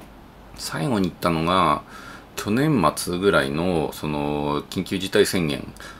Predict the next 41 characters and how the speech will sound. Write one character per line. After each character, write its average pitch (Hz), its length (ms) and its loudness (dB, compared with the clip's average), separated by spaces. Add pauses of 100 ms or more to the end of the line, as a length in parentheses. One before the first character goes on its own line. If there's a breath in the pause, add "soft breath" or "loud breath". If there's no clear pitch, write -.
(160 loud breath)
と - 80 -10
か - 160 -8
が 71 120 0
出 92 140 2
る 82 140 2
出 78 160 -2
な 82 140 4
い 76 100 0
と - 80 -12
か 71 120 -4
い 69 120 -4
う 64 200 -4
時 - 420 -12 (400)
の 82 280 0
前 78 220 4
に 67 140 -4
行 - 40 -16
っ - 20 -20 (100)
た - 240 -4 (460 loud breath)
ぐ 85 100 -4
ら - 120 2
い - 40 -6
で 76 60 -10
す - 120 -8
か - 100 -6
ね。 76 440 -2 (760)
な 82 120 -4
ん 78 100 -4
で、 69 100 -4
も 78 240 -4
の 101 100 -2
す - 120 -6
ご 131 120 4
い 98 40 4
久 - 160 -2
し - 140 -4
ぶ 73 80 -2
り 69 40 -4
で 71 60 -10
す - 160 -8
ね。 - 280 -10